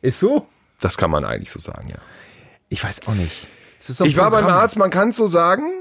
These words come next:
Speaker 2: und ich hab meine Werte checken lassen. Und, ähm,
Speaker 1: Und du warst so schlau, den
Speaker 2: und
Speaker 1: Termin
Speaker 2: das, das
Speaker 1: nach
Speaker 2: ist jetzt zwei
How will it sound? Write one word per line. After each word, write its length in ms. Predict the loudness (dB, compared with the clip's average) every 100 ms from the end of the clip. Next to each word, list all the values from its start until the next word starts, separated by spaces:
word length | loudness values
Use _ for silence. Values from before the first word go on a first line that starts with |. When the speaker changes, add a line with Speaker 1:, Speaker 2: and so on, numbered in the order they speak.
| -12 _
Speaker 2:
und 120 | -8
ich 60 | -4
hab 100 | -2
meine 220 | 0 2
Werte 260 | 2 0 -2
checken 280 | -4 -4 -6
lassen. 460 | -6 -8 -10 -12 -18 -14 -2
Und, 600 | 0 2 2 -2 -2 2
ähm, 520 | 4 2 0 -4 -10 _ _ _ _
Speaker 1:
Und 120 | -12 -6
du 80 | -4
warst 220 | -4 -4
so 80 | -2
schlau, 360 | 2 2 2 2
den 100 | 2
Speaker 2:
und 80 | 4
Speaker 1:
Termin 300 | 4 4 4
Speaker 2:
das, 100 | 2
das 40 |
Speaker 1:
nach 60 | 2
Speaker 2:
ist 60 |
jetzt 80 |
zwei 60 | 2